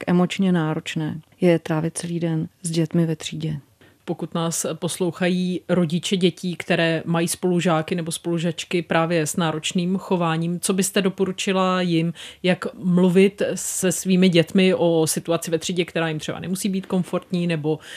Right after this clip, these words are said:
Speaker 2: s vyučujícími, jak celou tu situaci zvládnout, pokud vlastně s ní nemůžete dělat vůbec nic?
Speaker 1: Já doporučuji, eh, jakoby to svoje dítě si poslechnout. Nepodpořit ho v tom, že tamto dítě je strašný.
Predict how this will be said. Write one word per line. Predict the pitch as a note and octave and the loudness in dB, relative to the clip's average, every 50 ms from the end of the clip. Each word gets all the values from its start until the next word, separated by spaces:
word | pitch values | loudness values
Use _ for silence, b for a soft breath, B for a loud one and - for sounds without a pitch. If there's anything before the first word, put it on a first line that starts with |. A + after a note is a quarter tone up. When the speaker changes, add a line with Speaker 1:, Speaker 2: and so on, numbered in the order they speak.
| B B | B B
Speaker 2:
s | B - | B -4
vyučujícími, | F#3 F3 F3+ F3 E3 - - - F#3+ F3+ F3 - - - F#3+ F3+ F3 | 0 0 2 0 0 -2 -2 -2 -2 -2 -2 -4 -6 -4 -4 -2 0
jak | F3 F3+ E3+ - | -2 -2 -2 -4
celou | - A3+ G3 F#3+ | -2 0 2 2
tu | F#3+ G3 A3 | 2 0 -2
situaci | - - F#3+ - F3 F#3+ F#3 G#3 G3 | -4 -4 -4 -4 -4 -4 -2 -2 -2
zvládnout, | F3+ F#3 F3+ F3+ F#3+ F#3+ F#3+ F#3+ | 0 0 0 0 0 -2 -2 -2
pokud | - F3+ - - F#3 - | -4 -6 -4 -6 -8 -6
vlastně | F3 F3 E3 - - - G3 F#3+ F#3+ | -4 -4 -4 -4 -4 -4 -4 -4 -4
s | F#3+ - - | -6 -4 -4
ní | G#3 | -2
nemůžete | F#3+ F#3 F#3 F#3 F#3 F3+ - F#3+ | -2 -2 -2 -2 -2 -2 -2 -2
dělat | F3+ F#3 F3+ F3+ F#3 | -4 -2 -2 -2 -2
vůbec | F3+ F3 F3 E3+ E3 F3+ F3 - - | -2 -4 -2 0 0 0 0 -2 -4
nic? | E3+ D#3 D3+ D3+ - - - _ _ - | -4 -4 -4 -4 -8 -12 -16 _ _ -2
Speaker 1:
Já | - G3 G3 G3 G3 | 2 4 4 4 4
doporučuji, | G#3 G#3 - - A#3+ B3 A3+ - - B3+ B3+ B3+ B3+ B3+ B3 - | 2 2 2 4 4 4 4 2 4 6 8 8 8 8 8 6
eh, | - G#3 G#3 G3+ G3+ G3 - - - - - | 6 4 4 4 4 2 2 0 -4 -8 -4
jakoby | F#3+ F#3 - G#3 F#3+ A3+ A3 | -4 -4 -2 2 4 4 4
to | A3 A3+ A3 | 4 2 -2
svoje | - - G#3+ G#3+ A3 A3+ A3 | -2 0 2 2 4 4 4
dítě | G#3 G#3+ G#3+ - A3 A3 | 2 0 0 0 0 2
si | - - B3 B3 B3+ C4 B3+ _ _ | 2 2 4 4 2 0 -6 _ _
poslechnout. | - F3+ E3 - - F3+ F#3 F3+ - G3 F3+ E3 D#3 D3+ - - - _ - - _ _ B B B B | -10 -10 -6 -2 -2 -2 0 0 0 0 2 2 0 -2 -4 -6 -8 _ -18 -20 _ _ B B B B
Nepodpořit | B G3+ G#3 G#3 G#3+ G#3+ - - B3 A#3+ - - A3+ A3 G#3+ A#3 A3+ | B 4 6 8 6 6 6 6 4 4 4 4 2 4 6 6 4
ho | G#3 G#3 G#3+ | 4 2 -2
v | - | 0
tom, | - - A3 G#3 G#3 | 2 4 4 6 4
že | G3 F#3+ F#3 | 4 2 2
tamto | - - F#3+ F#3+ G3+ F3+ - G#3 G3+ | 6 6 8 8 8 6 6 4 4
dítě | F3+ F3 E3+ - - F#3 | 4 2 -2 0 2 4
je | F3+ F3+ F#3 F#3 F3+ - - - | 4 4 4 4 2 0 -4 -8
strašný. | - - - - D3 C#3 C#3 - - - D#3 C#3+ D3 | -10 -8 -6 -4 -4 -4 -4 -6 -6 -4 -4 -4 -4